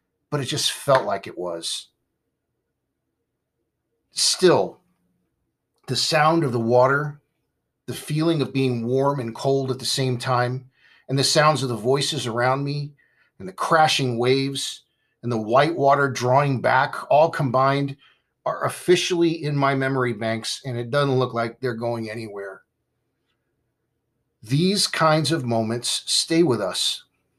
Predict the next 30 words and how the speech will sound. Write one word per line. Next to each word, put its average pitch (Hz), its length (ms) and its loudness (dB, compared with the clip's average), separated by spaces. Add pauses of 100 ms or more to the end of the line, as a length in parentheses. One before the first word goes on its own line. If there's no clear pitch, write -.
(1500)
Why? 127 520 0 (1400)
Well, 156 100 0
the 175 60 4
concept 247 600 4
of 131 120 2
moments 143 400 4
frozen 151 400 0
in 120 140 0
time 123 360 0
was 107 160 -8
covered 123 360 -2
nicely 123 460 0
by 110 180 -4
the 107 100 -10
B 113 140 -6
B 117 160 -6
C 107 520 -8 (420)
on 120 200 -2
their 120 180 2
website. 101 580 -4 (440)
It 226 140 4
asked, - 500 2 (300)
"Why 160 280 2
do 285 140 -2
we 254 100 0
remember 165 460 4
some 165 320 2
things 120 400 -4
perfectly 180 560 0
well 120 480 0